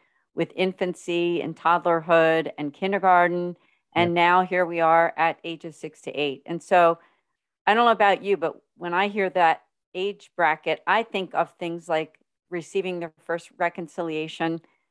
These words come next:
Speaker 1: and their first communion.
Speaker 2: Yes.
Speaker 1: And so as a parent, it's a busy time. It really is. It's a busy time when you're preparing your child, because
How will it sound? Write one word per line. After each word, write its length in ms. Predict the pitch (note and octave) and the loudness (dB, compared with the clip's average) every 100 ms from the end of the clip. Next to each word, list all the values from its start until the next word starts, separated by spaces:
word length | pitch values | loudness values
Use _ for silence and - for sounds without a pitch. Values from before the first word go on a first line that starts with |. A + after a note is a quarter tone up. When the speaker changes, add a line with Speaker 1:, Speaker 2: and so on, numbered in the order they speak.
| _ _ | _ _
Speaker 1:
and 480 | F3 E3 E3 E3+ - - | 0 2 0 -4 -8 -10
their 100 | D#3+ | -6
first 300 | - D3 - | -4 -4 -6
communion. 560 | F3+ G#3+ F3+ C3+ - _ _ _ | -4 0 0 -2 -8 _ _ _
Speaker 2:
Yes. 340 | A#2 A2+ - - | -8 -8 -10 -10
Speaker 1:
And 120 | F3 E3+ | -8 -8
so 260 | - F3 | 0 2
as 200 | - F3+ | 4 2
a 80 | E3+ | 0
parent, 480 | - - C#4 B3 F#3 | -2 0 4 4 2
it's 160 | G#3 A3+ | 0 0
a 60 | |
busy 380 | F#3 A#3+ C4+ B3 | 2 0 0 -6
time. 640 | - G3+ B3 A3+ - - _ _ | -4 -2 0 0 -4 -10 _ _
It 140 | F#3 - | -8 -2
really 300 | A3 G3+ G#3 | 0 2 2
is. 140 | F3 | 0
It's 140 | F3 | -6
a 60 | F3+ | -8
busy 380 | D#3 G3 G#3 G#3 | -2 -2 -4 -10
time 460 | F3+ F3+ F3 E3+ - _ _ - | -2 2 2 0 -4 _ _ -6
when 160 | F3 | -2
you're 100 | E3+ | -2
preparing 520 | E3 F3 - F3+ F#3 F3 | -2 -6 -2 2 2 0
your 120 | D3+ | -4
child, 520 | - F3+ F3+ D#3 D3 | 0 2 4 4 2
because 400 | D#3+ - D3+ | -4 -4 -4